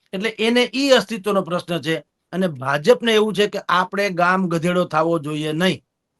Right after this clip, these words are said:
ન રહે બાંસ, ન બજે બાંસુરી. હમણાં ચૂંટણી ટાળી, ટાળી દ્યો,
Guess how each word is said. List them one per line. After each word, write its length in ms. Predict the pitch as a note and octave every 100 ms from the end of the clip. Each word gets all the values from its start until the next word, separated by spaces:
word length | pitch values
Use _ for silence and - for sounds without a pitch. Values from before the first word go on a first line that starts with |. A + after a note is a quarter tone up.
| _ _ _
ન 120 | C#3+ E3+
રહે 380 | F#3+ F#3 F3+
બાંસ, 400 | E3 E3 G3 F#3+
ન 100 | E3+
બજે 220 | F3+ F3 E3+
બાંસુરી. 380 | F3 E3+ E3
હમણાં 300 | C3+ D#3+ G3
ચૂંટણી 360 | F3+ F#3 F#3+ G#3
ટાળી, 440 | D3 F3+ F#3+ F3+ D#3 D3 _ -
ટાળી 240 | G3 F#3+
દ્યો, 280 | C3+ B2+ -